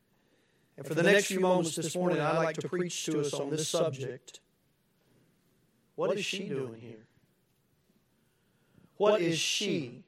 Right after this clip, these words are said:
speaking of Rahab, what is she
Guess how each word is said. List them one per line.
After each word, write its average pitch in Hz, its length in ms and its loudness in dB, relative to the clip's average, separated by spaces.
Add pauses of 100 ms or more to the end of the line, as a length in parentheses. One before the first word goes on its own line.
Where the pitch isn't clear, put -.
(320)
speaking 160 380 -4
of 160 80 -2
Rahab, 135 480 -2 (1000)
what 208 220 10
is 160 100 4
she 165 560 0